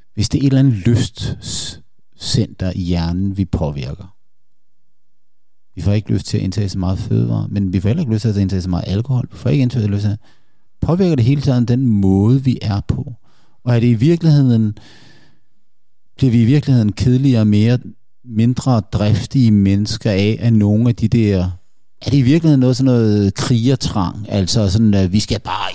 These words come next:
indtage, vi skal kæmpe os frem. Altså, hva-, hva-, hvad gør det i øvrigt ved din psyke? Hvad gør det i øvrigt ved det der? Det ved vi jo ikke. Og hvad, det, og det, og det kan godt være, at det ikke har nogen betydning nede på den enkelte, men det kan da godt være, at det fundamentalt set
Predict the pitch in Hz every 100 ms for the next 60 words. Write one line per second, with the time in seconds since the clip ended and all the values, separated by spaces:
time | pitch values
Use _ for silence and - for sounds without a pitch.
0 | - 101 - - - 107 - 110 - -
1 | 113 107 92 92 - 98 101 - 120 117
2 | 120 - - - - - - 135 139 120
3 | 127 135 127 156 151 156 147 156 127 120
4 | 127 143 123 113 98 98 - - 113 104
5 | 117 120 127 127 139 123 113 127 120 110
6 | - 104 101 - - - - - - -
7 | - - - - - 113 110 104 127 98
8 | 98 - - - - - 117 - 127 -
9 | - - 151 123 - 143 123 139 120 117
10 | 113 123 113 113 117 - 113 113 110 113
11 | 113 - - - 120 - 127 117 113 107
12 | 104 113 117 175 185 139 135 127 123 135
13 | 123 127 127 117 - 120 113 - 127 117
14 | 127